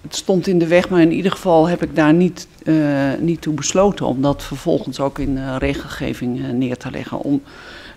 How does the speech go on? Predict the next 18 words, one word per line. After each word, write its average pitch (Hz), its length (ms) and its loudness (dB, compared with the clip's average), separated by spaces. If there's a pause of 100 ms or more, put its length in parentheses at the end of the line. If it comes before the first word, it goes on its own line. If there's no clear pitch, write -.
eh, 139 220 0 (220)
eerst 175 300 0
het 143 140 -12
totale 160 640 2
construct - 520 -4
neer 151 200 2
te - 100 -8
leggen 143 200 -10
van 135 140 -4
het 131 80 -4
stelsel - 540 -6
en 120 120 -6
vervolgens, - 640 -8
eh, 123 100 -8
daarin 135 280 -8
verder 127 280 -10
te - 80 -20
kijken. - 320 -16